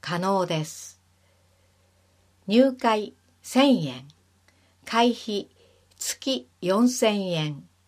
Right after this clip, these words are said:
問い合わせ先、慈愛真実写仏画の会、延原まで。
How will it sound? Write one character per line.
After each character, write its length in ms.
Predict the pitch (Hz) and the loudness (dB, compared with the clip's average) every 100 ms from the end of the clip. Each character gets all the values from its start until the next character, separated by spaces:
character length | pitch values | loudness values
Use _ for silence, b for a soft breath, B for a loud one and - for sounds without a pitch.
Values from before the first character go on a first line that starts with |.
| _ _ _ _ _ _ _ _ _ _ _ | _ _ _ _ _ _ _ _ _ _ _
問 260 | - 233 269 | 2 4 6
い 60 | |
合 60 | 262 | 6
わ 140 | 247 | 4
せ 160 | 247 226 | 2 -4
先、 540 | - 196 - 170 151 _ _ _ _ _ _ _ _ _ - | -2 -4 -4 -10 -10 _ _ _ _ _ _ _ _ _ -12
慈 320 | 156 202 233 | -4 0 4
愛 400 | 254 269 269 - - | 4 4 2 -6 -10
真 400 | - 311 294 220 | -2 2 4 4
実 580 | 175 160 - 156 151 - _ _ _ | 0 -6 -6 -6 -6 -12 _ _ _
写 240 | - - 220 | -6 0 4
仏 340 | 277 285 277 | 4 4 2
画 200 | 254 240 | 4 4
の 160 | 226 214 | 4 0
会、 360 | - 180 190 - _ _ _ _ _ _ _ _ _ _ _ _ _ _ _ _ | 0 -2 -2 -10 _ _ _ _ _ _ _ _ _ _ _ _ _ _ _ _
延 300 | 196 226 330 | 0 2 2
原 360 | 339 233 170 139 | 2 0 0 -2
ま 160 | 151 156 | -2 -6
で。 240 | 120 | -8